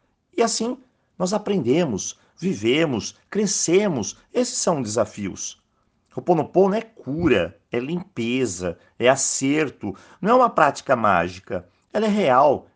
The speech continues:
e deve ser usada com bons propósitos. Doutor Paulo, se eu praticar Ho'oponopono, eu posso limpar meu lixo e assim encontrar as minhas qualidades? Exatamente isso.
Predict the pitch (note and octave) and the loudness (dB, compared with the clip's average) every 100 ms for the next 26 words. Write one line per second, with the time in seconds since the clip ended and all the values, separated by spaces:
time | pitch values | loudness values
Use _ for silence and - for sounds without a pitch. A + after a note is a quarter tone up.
0 | - B2+ A2+ C3 - F3+ G3 C3+ C3+ C#3+ | -12 -2 0 0 -4 -6 -2 2 2 0
1 | - _ _ - F#3+ C#3+ D3+ G#3+ F#3 - | -10 _ _ -8 -6 0 2 0 -4 -8
2 | G2+ F#2+ E2 D2 - - - - _ _ | -6 -4 -4 -4 -14 -20 -20 -20 _ _
3 | _ _ _ _ F#3+ - D#3 - _ _ | _ _ _ _ 2 4 4 2 _ _
4 | - - A#3+ A#3+ A#3+ A#3 - F#3+ G3+ F#3+ | -10 0 0 0 -4 -6 -10 -4 -4 0
5 | G3+ G3 G3 - C#3 A#2+ B2 - G3+ G3 | 0 2 -2 -2 0 0 -2 -4 -4 0
6 | B3 - F#3 D#3+ - C#3 C3+ A#2+ A#2+ E3+ | 0 0 -4 -2 4 4 4 -2 -4 -6
7 | F#3 - - G#2 - B2+ B2+ - C#3 C3 | -6 -6 -6 -6 -2 -2 -2 -6 -6 -6
8 | A2+ A#2+ A2 G2+ G#2+ G2+ G#2 F#2 F2 D#3+ | -4 -4 -4 -4 -6 -6 -8 -4 0 2
9 | - F#2 - - _ _ _ A3 D3+ C3+ | 2 -2 -12 -18 _ _ _ -6 -4 -4
10 | A#3+ - F3 C#3+ C3 A2 F#2+ - - | -4 -2 -2 -2 -8 -8 -8 -8 -18